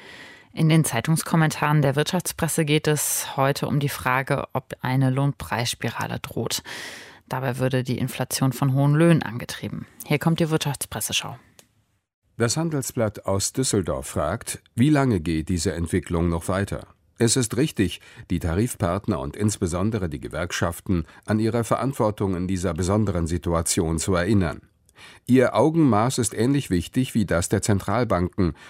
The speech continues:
Speaker 2: damit sich die Inflation nicht wie ein Ölteppich langsam immer weiter über die Wirtschaft legt. Doch wie groß die tarifliche Zurückhaltung sein wird, ist fraglich. Richtig ist, viele Arbeitnehmer haben in der Krise hart gearbeitet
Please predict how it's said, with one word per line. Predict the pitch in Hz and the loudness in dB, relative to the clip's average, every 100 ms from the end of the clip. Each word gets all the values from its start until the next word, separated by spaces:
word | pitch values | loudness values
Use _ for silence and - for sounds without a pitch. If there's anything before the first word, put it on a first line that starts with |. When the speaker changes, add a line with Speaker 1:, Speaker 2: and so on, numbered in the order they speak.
| - | -4
Speaker 2:
damit | 95 101 107 | 2 4 4
sich | 117 101 | 2 2
die | |
Inflation | 98 101 107 - 101 101 123 | 0 2 0 0 0 0 0
nicht | 104 - | -2 -4
wie | 107 - | -4 -2
ein | 90 90 | -4 0
Ölteppich | 123 139 - 82 87 - - - - | 2 2 0 0 0 -4 -8 -12 0
langsam | 101 107 104 104 95 | 2 4 2 2 2
immer | 123 107 | 2 2
weiter | 87 113 104 | 2 0 -2
über | - 78 | -4 -4
die | 78 78 | -2 0
Wirtschaft | 101 - - - | 0 0 -8 -10
legt. | - - - - _ _ _ - - - - | -14 -14 -20 -20 _ _ _ -20 -20 -20 -6
Doch | 101 113 - - | 0 0 0 0
wie | 120 | 2
groß | 107 123 151 - | 4 2 2 0
die | 107 | 0
tarifliche | 101 87 107 127 113 101 98 | 0 0 0 -2 0 2 2
Zurückhaltung | - 92 147 - 90 82 76 76 | 2 0 0 0 0 0 -2 0
sein | 95 139 98 | 0 0 2
wird, | 92 123 - - - | 0 0 -6 -8 -4
ist | 123 | 0
fraglich. | - 92 - - - _ _ _ - | 2 0 -2 -14 -18 _ _ _ -2
Richtig | 113 165 - 87 | 0 0 0 -4
ist, | 76 123 - - - - | -4 -6 -8 -20 -20 -10
viele | - 156 180 147 | 0 2 4 4
Arbeitnehmer | 135 127 104 95 131 117 | 2 0 0 0 0 0
haben | 117 120 | 0 0
in | 95 | 0
der | 104 104 | 0 0
Krise | - 110 104 95 | 0 0 2 0
hart | 90 85 | 0 0
gearbeitet | 107 82 107 101 98 104 | 0 2 2 2 2 0